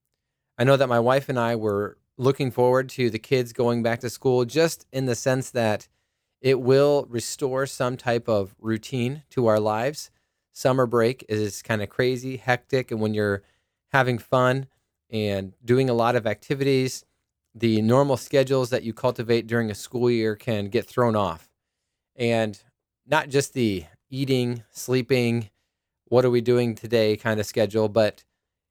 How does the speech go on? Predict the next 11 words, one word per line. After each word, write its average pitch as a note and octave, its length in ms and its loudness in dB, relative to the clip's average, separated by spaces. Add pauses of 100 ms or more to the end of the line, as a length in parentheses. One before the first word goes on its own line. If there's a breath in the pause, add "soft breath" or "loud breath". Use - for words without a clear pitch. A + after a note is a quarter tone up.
(140)
you B2+ 80 -12
know, B2+ 300 0 (140)
your A#2 340 2
spiritual G3 580 -2
schedule G2 540 -4 (180)
can B2+ 140 -4
get A2+ 160 -2
thrown G#2+ 240 -2
off G2 240 -4
as G2 120 -16
well. G#2 360 -2